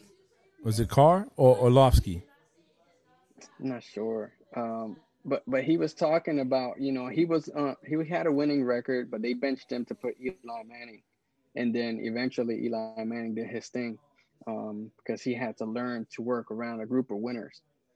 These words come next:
Speaker 1: Mm-hmm.
Speaker 2: Um, I mean, they got the players to be successful, in my opinion.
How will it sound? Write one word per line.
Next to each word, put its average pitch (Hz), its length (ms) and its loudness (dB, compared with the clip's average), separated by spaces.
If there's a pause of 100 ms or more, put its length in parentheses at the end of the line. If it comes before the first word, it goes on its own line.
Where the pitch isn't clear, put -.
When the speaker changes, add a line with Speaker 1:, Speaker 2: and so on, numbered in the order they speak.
(140)
Speaker 1:
Mm-hmm. 143 220 2 (300)
Speaker 2:
Um, 110 320 -10 (400)
I 120 60 -4
mean, 135 140 0
they 143 100 2
got 156 180 2
the 147 80 -2
players 156 360 2
to 156 80 -2
be 160 120 0
successful, 160 640 -2
in 151 80 0
my 151 140 -2
opinion. 165 560 -6